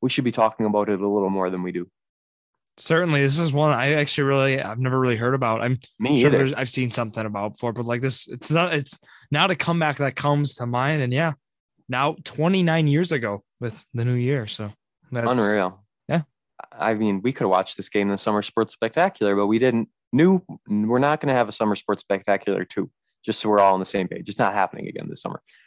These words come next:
Speaker 1: On this day in two thousand sixteen, Jimmy Butler breaks Michael Jordan's Chicago Bulls record for points in an N B A half. This just happened six years ago now. He scored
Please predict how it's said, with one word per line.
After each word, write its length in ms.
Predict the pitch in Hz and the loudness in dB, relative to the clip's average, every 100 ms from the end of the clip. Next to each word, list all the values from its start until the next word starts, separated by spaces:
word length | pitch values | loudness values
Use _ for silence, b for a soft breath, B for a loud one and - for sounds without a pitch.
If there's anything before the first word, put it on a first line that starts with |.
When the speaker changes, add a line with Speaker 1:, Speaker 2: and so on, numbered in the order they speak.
| b | b
Speaker 1:
On 160 | 151 208 | 4 4
this 100 | 170 | 4
day 140 | 135 | 2
in 60 | 113 | 0
two 160 | 127 | -2
thousand 340 | 123 113 107 101 | 0 0 0 -4
sixteen, 580 | - 110 - 110 107 95 | -4 -4 -2 -2 -2 -2
Jimmy 380 | - 131 156 139 | 0 4 4 2
Butler 560 | 101 113 117 107 104 B B - | 0 2 4 4 2 B B 2
breaks 300 | 139 165 135 | 4 4 2
Michael 260 | 127 123 | 2 0
Jordan's 360 | 107 110 110 110 | 0 0 0 -2
Chicago 340 | - 113 117 | -6 -4 0
Bulls 180 | 113 107 | 0 2
record 300 | 110 104 107 | 0 0 -4
for 140 | - 104 98 - | -2 -2 -2 -2
points 340 | 131 156 - | 0 0 -2
in 100 | 107 | -4
an 160 | 95 - 120 | -4 -4 -2
N 180 | 139 | 0
B 120 | 151 147 | 2 2
A 140 | 131 | 2
half. 420 | 107 120 113 - _ _ _ _ | 2 2 2 0 _ _ _ _
This 140 | 117 - | -6 -4
just 180 | 110 | -6
happened 320 | - 110 101 92 | -2 0 -2 -6
six 380 | - 139 139 | -4 -4 -2
years 220 | 117 117 107 | -2 0 0
ago 160 | 110 | 0
now. 160 | 107 107 | 2 0
He 100 | 113 | -2
scored 300 | - 120 | -2 -2